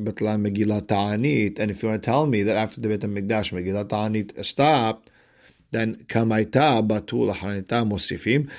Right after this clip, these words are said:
if the original ones before the Beit HaMikdash, uh, was, uh,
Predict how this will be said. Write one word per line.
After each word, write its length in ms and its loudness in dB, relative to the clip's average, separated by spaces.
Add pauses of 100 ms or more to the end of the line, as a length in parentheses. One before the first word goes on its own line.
(160)
if 240 -2
the 100 0
original 600 4
ones 480 -4 (160)
before 380 2
the 160 2
Beit 160 4
HaMikdash, 1200 -2
uh, 40 -6 (360)
was, 240 -2
uh, 120 2